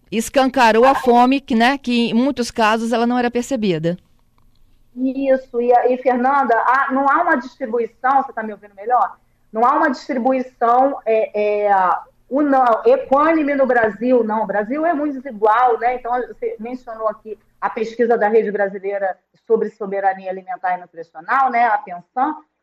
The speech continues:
Speaker 2: é um estudo aí publicado em dois mil e vinte e um. A gente vê, né, que dos domicílios que eles u-, estudaram,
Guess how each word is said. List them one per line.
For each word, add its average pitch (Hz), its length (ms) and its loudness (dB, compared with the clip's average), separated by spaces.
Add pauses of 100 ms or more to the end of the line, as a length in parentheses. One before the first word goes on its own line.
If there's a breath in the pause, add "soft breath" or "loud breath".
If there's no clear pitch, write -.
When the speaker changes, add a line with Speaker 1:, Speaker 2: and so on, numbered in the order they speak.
(120)
Speaker 2:
é 180 140 -4
um 190 180 -6
estudo 202 300 -8
aí 202 80 -2
publicado 196 420 -4
em - 40 -8
dois 185 120 -10
mil 185 100 -12
e 175 40 -16
vinte 180 280 -20
e 202 40 -12
um. 285 260 0 (200)
A 214 140 -2
gente 269 320 -4
vê, 294 320 -2
né, 285 180 -4
que 285 120 -6
dos 247 220 -4
domicílios 311 760 -2
que 285 100 -4
eles 254 240 -2
u-, 233 200 -6
estudaram, 208 960 -2